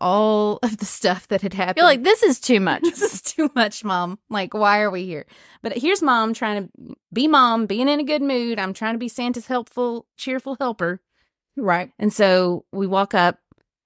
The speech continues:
Speaker 1: and he was like, "Reese, what do you want for Christmas?" And she's like, "Eh," and, like, went behind me. <laughs> I was like, "Well, that's great. Okay, one down."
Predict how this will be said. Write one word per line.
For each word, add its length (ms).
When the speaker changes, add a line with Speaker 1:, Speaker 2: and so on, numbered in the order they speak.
Speaker 1:
and 640
he 200
was 300
like, 240
"Reese, 300
what 100
do 60
you 100
want 200
for 100
Christmas?" 640
And 100
she's 220
like, 200
"Eh," 680
and, 120
like, 180
went 200
behind 380
me. 200
<laughs> 360
I 60
was 100
like, 140
"Well, 100
that's 200
great. 300
Okay, 400
one 200
down." 280